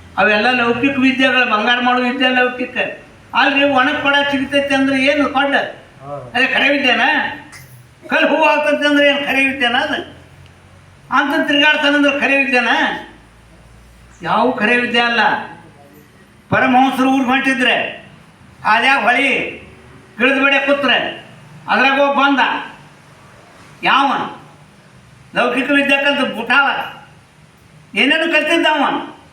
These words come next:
Speaker 1: ನೀರ್ ಮೇಲೆ ನಡೀದ್ ಬರ್ತಿತ್ತ ಅವಂಗ. ಅಂತ್ರ ಹಾರ್ಯಾಡೋದ್ ಬರ್ತಿತ್ತ. ಅಂಥ ವಿದ್ಯೆ ಕಲ್ತಿದ್ದ ಅವ. ಬಂದ,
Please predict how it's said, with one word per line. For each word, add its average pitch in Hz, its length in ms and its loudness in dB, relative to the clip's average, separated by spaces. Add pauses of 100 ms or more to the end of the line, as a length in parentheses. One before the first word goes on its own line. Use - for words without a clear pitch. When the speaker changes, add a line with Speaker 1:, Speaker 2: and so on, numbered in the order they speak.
Speaker 1:
ನೀರ್ 294 260 2
ಮೇಲೆ 302 180 2
ನಡೀದ್ 294 280 0
ಬರ್ತಿತ್ತ 302 380 0
ಅವಂಗ. - 460 -2 (960)
ಅಂತ್ರ 277 320 0
ಹಾರ್ಯಾಡೋದ್ 302 500 2
ಬರ್ತಿತ್ತ. 294 400 -2 (1300)
ಅಂಥ 277 240 0
ವಿದ್ಯೆ 285 240 2
ಕಲ್ತಿದ್ದ 233 340 -6
ಅವ. 170 300 0 (840)
ಬಂದ, 262 260 2